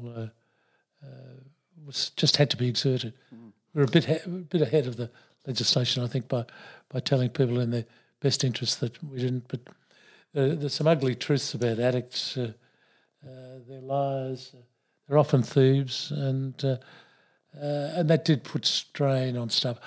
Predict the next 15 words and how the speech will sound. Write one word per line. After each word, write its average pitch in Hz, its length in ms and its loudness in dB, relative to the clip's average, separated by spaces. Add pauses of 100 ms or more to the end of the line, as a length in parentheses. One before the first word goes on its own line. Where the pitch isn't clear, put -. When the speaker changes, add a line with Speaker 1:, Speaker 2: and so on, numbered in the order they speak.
(240)
Speaker 1:
I 156 60 -4
didn't 190 220 4
actually 131 300 0
lose, 151 480 4 (600)
uh, 139 160 -18
staff - 560 0
because 135 320 -4
they 123 140 -4
couldn't, 120 420 -6 (800)
uh, 127 380 -20 (1900)
cope 160 300 4
with 123 140 0
it. 104 120 -10 (500)
But, - 340 -10
uh, 131 180 0